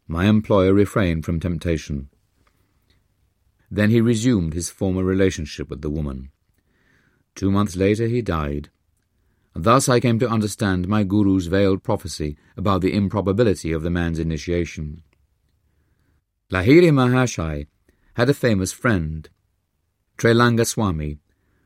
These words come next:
who was reputed to be over three hundred years old. The two yogis often sat together in meditation. Trailanga's renown is so widespread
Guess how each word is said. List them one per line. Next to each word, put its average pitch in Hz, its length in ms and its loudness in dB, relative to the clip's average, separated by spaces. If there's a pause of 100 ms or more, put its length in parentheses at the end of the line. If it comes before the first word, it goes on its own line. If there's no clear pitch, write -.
(120)
who 117 100 -4
was 123 200 2
reputed 151 380 -4
to 127 100 -2
be 120 140 -2
over 123 240 2
three 196 260 -4
hundred 120 380 -2
years 90 320 0
old. 76 400 -2 (1600)
The 104 80 -4
two 190 200 0
yogis 104 420 4
often 123 360 -4
sat 95 280 -4
together 87 380 -2
in 92 160 -2
meditation. 87 760 -2 (1200)
Trailanga's 135 560 4
renown 98 540 2
is 98 160 -2
so 165 200 2
widespread 101 720 0